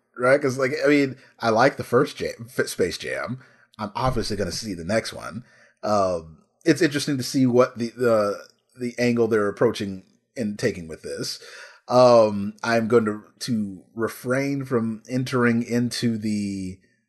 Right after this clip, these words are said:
the arena of, of which is better and which,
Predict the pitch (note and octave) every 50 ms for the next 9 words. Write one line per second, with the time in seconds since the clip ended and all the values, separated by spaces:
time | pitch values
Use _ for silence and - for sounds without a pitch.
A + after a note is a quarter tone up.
0 | _ _ _ - A2+ G#2 G#2+ G#2+ G#2 - F#2+ G#2 G2+ G2+ A2 A#2 A#2 A2+ A2+ G#2+
1 | G#2+ G#2 G#2+ - G2+ G2 G2 F#2+ F#2 F2+ F2+ F2+ E2+ E2 - - _ _ _ _
2 | _ _ _ _ _ _ _ _ _ _ - G#2 F#2+ F2 E2 E2 E2 _ _ _
3 | _ _ G2+ G2 F#2 F#2 G2+ A2+ A#2 A#2 - - - - - - - _ _ _
4 | _ _ _ _ _ - A2 G#2+ F#2+ G2+ A2+ A2+ A2+ A2+ G#2+ G#2+ G#2 G2 A2 A2
5 | - - - -